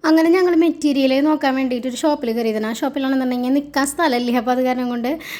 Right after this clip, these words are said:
ഏ, ഞങ്ങൾ രണ്ടാളും കൂടെ, ഞാൻ ചേച്ചിയും കൂടെ കയറി ഇറങ്ങി.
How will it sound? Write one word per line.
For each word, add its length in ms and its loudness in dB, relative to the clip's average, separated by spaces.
ഏ, 180 -2
ഞങ്ങൾ 180 -2
രണ്ടാളും 380 0
കൂടെ, 200 -2
ഞാൻ 180 -4
ചേച്ചിയും 240 0
കൂടെ 200 -4
കയറി 260 -2
ഇറങ്ങി. 340 -2